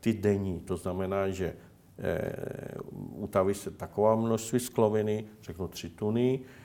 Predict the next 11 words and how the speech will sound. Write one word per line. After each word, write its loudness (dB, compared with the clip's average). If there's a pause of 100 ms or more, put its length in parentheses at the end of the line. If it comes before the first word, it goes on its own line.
(300)
eh, 0 (140)
a, 6 (220)
eh, 2
ta 0
se -4
spotřebuje, 2 (220)
eh, 2
během 0 (260)
ty -6
směny 2 (100)
jedny, 0